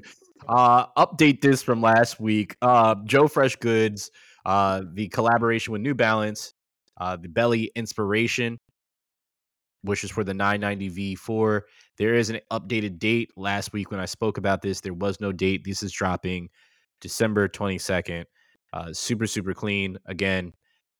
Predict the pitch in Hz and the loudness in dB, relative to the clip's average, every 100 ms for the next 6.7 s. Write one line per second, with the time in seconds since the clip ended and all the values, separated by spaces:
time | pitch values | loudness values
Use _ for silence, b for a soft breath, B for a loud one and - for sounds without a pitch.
0 | - 82 85 107 92 90 92 92 87 90 | -18 -16 -6 -4 -4 -4 -4 -4 -8 -10
1 | - 90 85 - 95 95 - _ _ _ | -8 -8 -8 -8 -8 -10 -12 _ _ _
2 | _ - 87 87 104 98 101 98 95 90 | _ -20 -10 -6 -4 0 0 0 -4 -6
3 | 95 85 87 - 104 - 95 90 95 90 | -6 -6 -12 -6 -6 -4 -4 -4 -4 -4
4 | 87 87 87 92 87 92 95 110 98 98 | -4 -8 -8 -10 -10 -8 -4 -4 -4 -12
5 | 107 107 104 92 101 101 80 98 87 95 | -8 -8 -8 -8 -4 -4 -6 -12 -12 -12
6 | 104 101 113 113 123 - 78 | -10 -10 -8 -6 -6 -8 -14